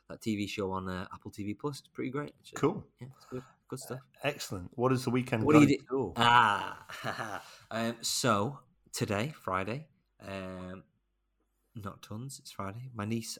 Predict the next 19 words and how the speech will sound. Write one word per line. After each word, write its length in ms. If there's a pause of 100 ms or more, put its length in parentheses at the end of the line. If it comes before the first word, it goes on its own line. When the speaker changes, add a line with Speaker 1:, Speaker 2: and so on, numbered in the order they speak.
(120)
Speaker 1:
has. 300
We 140
usually 220
see. 180
We 140
tend 320
to 80
see, 140
like, 160
Max's 320
family 360 (840)
on 120
a 40
Friday 440
night, 440
but, 160
uh, 120
my 120
niece 380